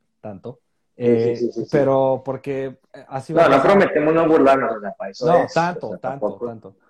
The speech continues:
Speaker 1: Entonces,
Speaker 2: Tanto, ok.
Speaker 1: eh, pues sí, ya cuando tengan ahí oportunidad, manda mensajito, mensajón. Queremos escuchar algunas, algunas propuestas, algunas, algunas vivencias. Yo creo que todos tenemos algo chistoso que nos ha pasado, ¿no?
Speaker 2: Pues
Speaker 1: Y,
Speaker 2: sí,
Speaker 1: pues,
Speaker 2: sí,
Speaker 1: estaría muy
Speaker 2: algo,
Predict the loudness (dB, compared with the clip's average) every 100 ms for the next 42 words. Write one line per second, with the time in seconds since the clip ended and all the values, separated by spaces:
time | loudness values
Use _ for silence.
0 | _ _ _ _ -10 -8 -4 0 0 0
1 | -2 -4 -6 -8 -8 -6 -2 0 -2 -4
2 | -6 -10 -12 -10 -12 -14 _ _ _ -10
3 | -10 -8 -8 -8 -8 -8 -8 -8 -10 -14
4 | -12 -8 -6 -8 _ _ -10 -8 -6 -8
5 | -10 -12 -8 -8 -10 -8 -6 -6 -8 -10
6 | -8 -6 -6 -10 -10 -6 -4 -4 -6 -8
7 | -10 -12 -8 -8 -8 -12 -20 -4 -4 0
8 | -2 0 -4 -2 -2 0 -2 -4 _ _
9 | _ _ -2 0 0 0 0 0 -2 -2
10 | -2 -2 -2 -2 -2 -2 -2 -2 -2 -4
11 | -8 -12 -10 -10 -10 -12 -8 -8 -8 -10
12 | -12 _ _ _ _ _ _ _ -4 -2
13 | 2 4 4 4 2 4 4 2